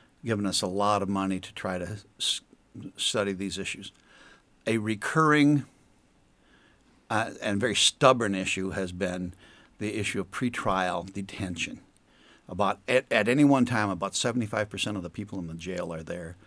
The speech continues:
uh, pretrial, and about, uh, roughly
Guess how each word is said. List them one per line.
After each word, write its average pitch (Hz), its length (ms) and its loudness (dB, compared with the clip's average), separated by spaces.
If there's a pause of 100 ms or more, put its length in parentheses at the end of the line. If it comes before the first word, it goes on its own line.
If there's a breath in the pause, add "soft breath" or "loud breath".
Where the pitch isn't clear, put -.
(520 loud breath)
uh, 87 180 -4 (100)
pretrial, - 640 -4 (720 soft breath)
and 98 240 0
about, 101 480 2 (260)
uh, 95 400 -2 (1000 loud breath)
roughly 104 420 0